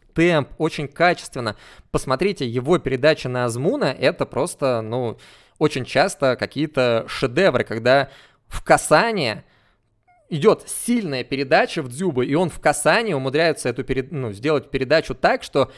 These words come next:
мяч просто опускается идеально в точку, что Азмуну нужно только подставить ногу и точно пробить там под штангу, что Азмун и делал.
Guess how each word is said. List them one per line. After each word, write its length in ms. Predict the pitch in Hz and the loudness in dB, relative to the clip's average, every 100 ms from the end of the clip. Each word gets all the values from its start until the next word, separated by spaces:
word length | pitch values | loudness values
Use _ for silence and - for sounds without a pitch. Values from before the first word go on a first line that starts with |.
| - - | -18 -4
мяч 340 | 135 202 - - | -2 -2 -6 -2
просто 360 | 156 180 - | 2 4 2
опускается 680 | - - 135 - 165 185 - | -6 -4 -6 2 2 2 0
идеально 640 | - 170 127 135 143 185 135 | -4 -4 2 6 6 4 0
в 100 | - | -2
точку, 400 | - 220 - 147 | 4 4 2 -8
что 540 | - 135 143 135 127 | -4 0 2 4 2
Азмуну 460 | 135 117 139 240 190 | 2 0 -2 -4 -4
нужно 340 | 131 226 139 | -4 -6 -6
только 400 | 117 165 220 147 | -2 -2 0 0
подставить 640 | 123 _ 127 - 170 131 117 | -2 _ -2 2 2 2 0
ногу 300 | 139 240 165 | 0 0 0
и 100 | 120 | -2
точно 340 | - 170 180 | -2 -4 -4
пробить 360 | 120 117 117 147 | 0 0 0 -4
там 180 | 127 117 | -4 -4
под 200 | - 123 | -2 -2
штангу, 480 | - 143 107 101 - - - - | 0 0 0 -4 -8 -16 -20 -20
что 460 | - - 127 120 113 | -16 0 4 6 6
Азмун 340 | 113 123 131 | 4 0 -4
и 40 | 127 | -2
делал. 460 | 127 123 104 104 | 0 2 2 -2